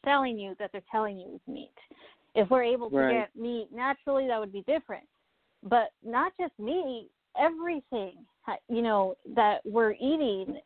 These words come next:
Speaker 1: we don't even know if it's organic anymore.
Speaker 2: Yeah, this is, that is true, because, uh, now everything has to have a stable shelf life, and, uh,
Speaker 1: Right.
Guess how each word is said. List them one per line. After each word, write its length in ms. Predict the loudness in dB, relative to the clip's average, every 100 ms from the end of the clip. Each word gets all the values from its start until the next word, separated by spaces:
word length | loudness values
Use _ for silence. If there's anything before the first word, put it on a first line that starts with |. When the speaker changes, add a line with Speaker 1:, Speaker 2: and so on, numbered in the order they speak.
| -14 0
Speaker 1:
we 160 | 4
don't 160 | 6 6
even 200 | 4 2
know 120 | -2
if 100 | -2
it's 120 | -4
organic 560 | -4 -2 -4 -6 -8 -6
anymore. 600 | -6 -8 -12 -12 -12 -16 _ _ _ _ _ _ _ _ _ _ _ _ _ _ _ _ _ -2
Speaker 2:
Yeah, 760 | 4 6 8 8 8 6 4 -2 -10
this 240 | -2 -2 0
is, 140 | -2 0
that 280 | 4 6 6
is 240 | 2 0 -2 _ _ -6
true, 560 | 0 4 4 2 0 -6 -4
because, 520 | -2 2 4 4 4 0 0
uh, 360 | 2 4 4
now 260 | 2 2 4
everything 420 | 2 0 -2 -4
has 180 | 0 -2 -2
to 60 | 2
have 280 | 4 4
a 80 | 2 -6 _
stable 420 | 2 2 2 0 -4
shelf 200 | -6 -6
life, 360 | -2 0 0 -2 -10 _ _ _ -6
and, 480 | -2 0 0 0 0
uh, 320 | 2 4 6 10
Speaker 1:
Right. 340 | 12 10 6